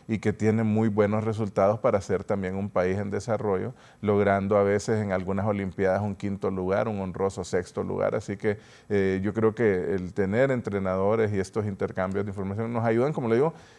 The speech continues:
en las medidas de las posibilidades que tiene cada país, debemos de sacar lo mejor de una relación que tenemos con un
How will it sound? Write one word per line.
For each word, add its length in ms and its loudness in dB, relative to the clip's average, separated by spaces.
en 180 4
las 140 6
medidas 440 8
de 80 4
las 120 4
posibilidades 580 0
que 80 0
tiene 300 0
cada 260 4
país, 320 0
debemos 340 0
de 120 0
sacar 340 -2
lo 160 -2
mejor 400 -4
de 120 -6
una 180 -2
relación 400 -4
que 100 -6
tenemos 380 -8
con 160 -14
un 100 -12